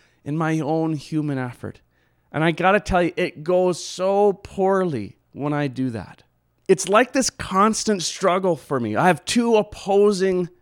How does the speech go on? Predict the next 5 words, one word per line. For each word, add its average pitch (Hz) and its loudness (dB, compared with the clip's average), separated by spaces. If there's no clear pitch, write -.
different 180 -2
forces 180 0
working 170 0
within 170 0
me 120 -10